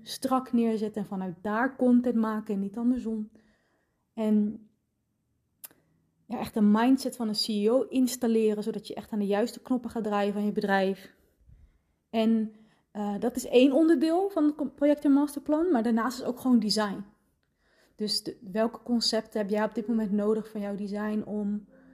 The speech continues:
eh, het experiment voor te zetten? Want human design is een experiment van, om te beginnen, zeven jaar. Deconditioneren, dus zeven jaar lang strategie en autoriteit volgen. Minimaal ook wel, eh,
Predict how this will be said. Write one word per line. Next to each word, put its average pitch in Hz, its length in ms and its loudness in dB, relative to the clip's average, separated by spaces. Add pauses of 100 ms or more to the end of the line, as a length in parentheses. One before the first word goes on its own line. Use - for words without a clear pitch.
(160)
eh, 196 80 -12 (460)
het - 140 -12
experiment 214 480 -2
voor 254 200 0
te 254 100 -8
zetten? - 300 -8
Want 208 320 -6 (520)
human 226 240 2
design 226 340 0
is 208 120 -2
een 202 240 -4 (140)
experiment 226 680 0
van, 202 380 -6 (380)
om 214 140 -6
te - 80 -12
beginnen, 233 380 2
zeven 208 300 2
jaar. 202 440 0
Deconditioneren, 208 800 -2
dus 196 140 -6
zeven 208 500 2
jaar 202 220 -2
lang 202 320 -2 (400)
strategie - 420 -6
en 196 80 -2
autoriteit 208 640 -2
volgen. 208 600 -2 (460)
Minimaal 208 500 2
ook 190 180 -4
wel, 196 420 -4
eh, 202 100 -8